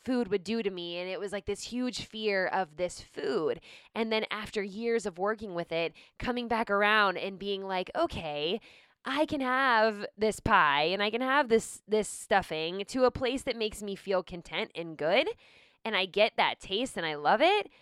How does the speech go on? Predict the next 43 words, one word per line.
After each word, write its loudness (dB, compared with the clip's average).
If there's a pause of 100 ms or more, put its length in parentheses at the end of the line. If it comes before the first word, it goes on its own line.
(360)
And 2
it's 0
not 0
the -2
end -2
of -10
the -4
world. 2 (760)
It's -6
not -2
the -4
end -6
of -6
the -4
world." -2 (460)
And -4
I -2
can -4
enjoy 4
the -4
moment 2
of -4
what's -2
around 0
me -8
and, -8
like, -8
how 4
good -2
this -4
tasted. -6 (340)
And -4
that's -6
what 2
I 4
want. -2
I -4
want -2
people -8
to -8
enjoy 4 (300)
the 0
moment 0